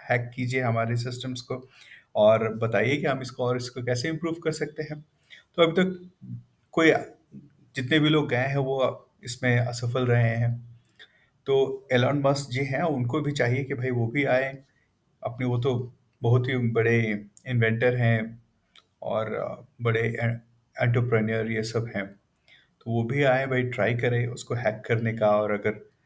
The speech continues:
लगता है कि इस टाइप से हैक हो सकता है तो बताए। तो वो जो लूप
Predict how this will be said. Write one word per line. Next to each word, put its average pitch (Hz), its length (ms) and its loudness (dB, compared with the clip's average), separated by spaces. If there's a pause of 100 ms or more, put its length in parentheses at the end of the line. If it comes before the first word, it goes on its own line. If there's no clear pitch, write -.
(360)
लगता 120 280 4
है 120 160 2
कि 127 80 -6
इस 123 140 -4
टाइप 117 140 4
से 123 120 -2
हैक 117 220 4
हो 135 200 0
सकता 123 360 2
है 117 380 0 (100)
तो 101 80 -18
बताए। 120 720 2
तो 120 300 -6 (760)
वो 127 140 2
जो 123 140 4
लूप 120 300 4